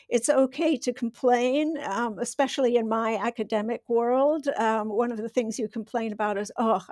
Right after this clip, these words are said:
I'm so busy." So it's a sort of faux complaint in which you're really <laughs> bragging about, you know, h-, how much you have to do because people are asking so much of you or because, you know, your work is so important.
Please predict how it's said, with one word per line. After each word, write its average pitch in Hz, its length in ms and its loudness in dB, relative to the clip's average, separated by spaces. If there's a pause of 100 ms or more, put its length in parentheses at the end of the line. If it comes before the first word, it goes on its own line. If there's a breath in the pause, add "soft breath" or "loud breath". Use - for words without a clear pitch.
(100)
I'm 226 120 -4
so 240 340 4
busy." 202 380 2
So 208 200 -2
it's 233 140 -4
a 277 60 -2
sort 254 280 2
of 240 120 0
faux 233 560 4 (260 loud breath)
complaint 208 720 0
in 220 200 -4
which 214 240 0
you're 220 160 4
really 220 300 4
<laughs> 180 120 -12
bragging 196 580 2
about, 185 420 0 (340 loud breath)
you 262 120 0
know, 208 180 2 (340 soft breath)
h-, - 240 0
how 226 180 2
much 226 320 0
you 226 100 2
have 214 260 2
to 233 120 -4
do 202 460 4
because 190 520 0
people 214 360 -2
are 190 140 2
asking 196 480 -2
so 185 200 -4
much 208 300 -4
of 214 160 0
you 202 280 4
or 165 260 0
because, 180 440 -4
you 196 120 -4
know, 175 120 -2
your 170 200 -2
work 180 280 -4
is 175 120 -8
so 180 220 -2
important. 226 800 -2